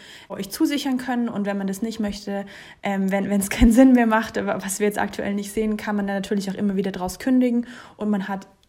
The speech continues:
monatlich die Möglichkeit, zurück in die E E G-Vergütung zu gehen. Also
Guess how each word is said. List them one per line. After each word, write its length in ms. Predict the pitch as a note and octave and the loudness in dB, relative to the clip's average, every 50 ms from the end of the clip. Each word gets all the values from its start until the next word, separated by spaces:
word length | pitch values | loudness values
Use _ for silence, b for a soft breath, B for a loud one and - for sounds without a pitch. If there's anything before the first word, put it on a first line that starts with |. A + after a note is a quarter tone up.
| - | 0
monatlich 540 | G#3 G#3 A3+ B3 B3 A#3+ A3 A#3 G#3+ G#3 G#3 | 2 2 4 4 2 2 0 0 -2 -4 -4
die 100 | - G#3 | -4 -2
Möglichkeit, 720 | G3 G3 G3+ G#3 G3+ G3 F#3+ - - - - F#3 F#3 F#3 | -2 -2 -2 -2 -4 -6 -10 -10 -10 -8 -8 -8 -8 -8
zurück 260 | - - G3 G3 G3 - | -8 -8 -8 -6 -8 -8
in 60 | F#3 | -8
die 100 | F#3 F#3+ | -6 -4
E 140 | G3 G3 F#3+ | -2 -2 -2
E 20 | F#3 | -2
G-Vergütung 600 | F#3+ F3+ F#3+ F#3 - F3+ F3 F3+ - F3+ F3+ F3+ | -2 -6 -6 -6 -6 -8 -8 -8 -8 -8 -8 -8
zu 140 | - F#3+ | -6 -6
gehen. 160 | F3 F#3 F#3 F3+ | -6 -4 -4 -4
Also 220 | - F#3 F#3 F#3+ | -4 -4 -4 -6